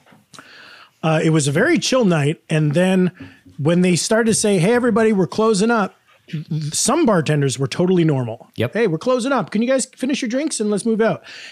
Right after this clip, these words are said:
Speaker 1: And then there's this one guy, I don't know if you saw him, but he was bearded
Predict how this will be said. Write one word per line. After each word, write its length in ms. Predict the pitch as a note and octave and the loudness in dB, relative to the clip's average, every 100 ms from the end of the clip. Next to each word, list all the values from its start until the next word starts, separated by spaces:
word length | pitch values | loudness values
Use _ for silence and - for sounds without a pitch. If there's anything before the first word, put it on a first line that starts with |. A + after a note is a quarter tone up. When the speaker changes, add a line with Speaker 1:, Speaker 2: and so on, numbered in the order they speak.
| - | -6
Speaker 1:
And 160 | D3 E3 | 0 2
then 140 | G3 | 2
there's 220 | A#3+ A#3+ | 2 2
this 220 | G3 D#3+ C3 | 0 -2 -2
one 500 | B2 C#3+ G#3 C4+ B3 | -2 0 2 2 2
guy, 460 | D#3+ C#3+ B2+ C#3 | 2 2 0 0
I 60 | D#3+ | 0
don't 100 | A3+ | 2
know 80 | G#3 | 2
if 80 | |
you 80 | D#3+ | 2
saw 200 | C#3+ F3 | 0 0
him, 80 | C#3 | 0
but 80 | C3+ | 0
he 60 | C#3+ | 0
was 120 | C3 | -2
bearded 600 | A#2+ D#3 F#3 F#3+ G3+ F3 | -2 2 2 2 0 -2